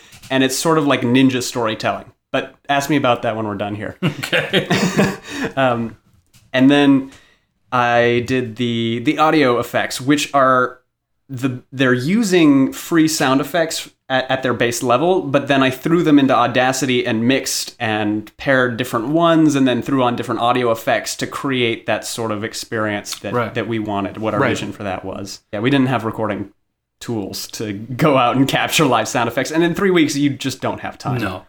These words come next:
Speaker 2: But that's interesting to
Speaker 3: Right.
Speaker 2: see how these constraints led to something that otherwise you would have never done, right? And again, like Nick said, the sound design, I think, was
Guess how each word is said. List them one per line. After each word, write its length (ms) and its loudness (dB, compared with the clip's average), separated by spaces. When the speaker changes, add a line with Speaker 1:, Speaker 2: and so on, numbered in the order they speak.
Speaker 2:
But 120 2
that's 200 2
interesting 300 2
to 60 4
Speaker 3:
Right. 60 0
Speaker 2:
see 180 4
how 400 0
these 180 0
constraints 720 -4
led 220 -8
to 140 -10
something 640 -8
that 200 -14
otherwise 480 -2
you 60 -6
would 80 -4
have 100 -6
never 240 -6
done, 340 -8
right? 300 -6
And 240 -2
again, 420 2
like 200 -4
Nick 120 0
said, 220 -2
the 80 -6
sound 280 -2
design, 220 -6
I 80 -6
think, 220 -12
was 240 -10